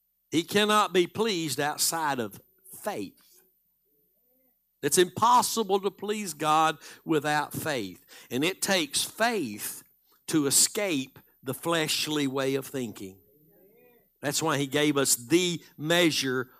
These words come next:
of faith, so that we wouldn't think more highly of our self, which is your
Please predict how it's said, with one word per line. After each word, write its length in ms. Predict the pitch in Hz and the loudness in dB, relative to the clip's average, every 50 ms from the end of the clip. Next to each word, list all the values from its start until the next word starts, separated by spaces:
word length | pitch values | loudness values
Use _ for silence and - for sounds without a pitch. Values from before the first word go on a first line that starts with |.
| _ _ _ - | _ _ _ -6
of 120 | 123 - | -6 -6
faith, 520 | - - - 185 156 127 110 90 - - _ _ _ _ _ _ _ - _ - - _ _ | -6 -6 -4 -2 -2 -2 -2 -6 -10 -18 _ _ _ _ _ _ _ -20 _ -20 -20 _ _
so 180 | - - 185 175 | -6 -2 0 0
that 180 | 151 - - | 0 0 0
we 160 | 147 160 180 180 | 2 2 2 2
wouldn't 340 | 165 175 175 165 175 160 | 4 2 2 2 0 -4
think 280 | - 180 170 165 165 165 | -2 -2 0 0 -2 -4
more 260 | 175 170 170 170 151 | -4 -2 0 0 0
highly 520 | - - 196 220 220 220 190 151 151 160 170 | 2 2 2 4 4 2 2 2 0 0 0
of 240 | 165 156 156 147 | 0 0 -2 -2
our 580 | 151 - 135 131 127 123 120 117 113 110 113 - _ _ _ _ _ _ _ _ _ _ _ | -2 -4 -2 -2 -2 0 -2 -2 -4 -4 -8 -12 _ _ _ _ _ _ _ _ _ _ _
self, 1080 | - - - - - - - - - 277 349 359 - 107 104 120 151 - - - - - _ - | -6 0 2 4 4 6 6 4 4 2 0 -2 -6 -8 -10 -10 -10 -10 -12 -14 -18 -16 _ -4
which 240 | 156 151 143 - - | -2 -2 -2 -2 -2
is 280 | 180 180 170 139 - | -2 0 0 0 0
your 360 | 156 165 160 165 160 151 139 | 0 0 0 0 0 -2 -6